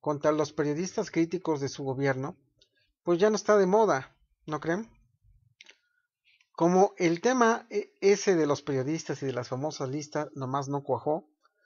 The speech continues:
seguramente los del régimen calcularon que los periodistas salían corriendo encuerados por el Boulevard Cinco de Mayo gritando: "No me denuncies, no me denuncies, mejor dame un convenio,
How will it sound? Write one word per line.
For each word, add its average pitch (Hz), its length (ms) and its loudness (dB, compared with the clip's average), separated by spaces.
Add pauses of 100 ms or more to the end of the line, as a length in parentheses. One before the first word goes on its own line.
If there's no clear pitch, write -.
(240)
seguramente 175 680 4
los 147 140 2
del 139 120 0
régimen 160 440 -2
calcularon 143 540 0
que 143 120 -6
los 123 140 -6
periodistas 139 720 -6 (420)
salían 214 380 6
corriendo 214 500 4
encuerados 185 560 4
por 156 160 0
el 143 60 2
Boulevard 143 320 2
Cinco 170 380 -2
de 143 100 2
Mayo 147 220 0
gritando: 147 540 -2 (480)
"No 175 140 2
me 233 100 6
denuncies, 226 680 6
no 220 100 4
me 226 160 4
denuncies, 220 680 4
mejor 180 300 2
dame 214 160 4
un 214 80 2
convenio, 190 680 4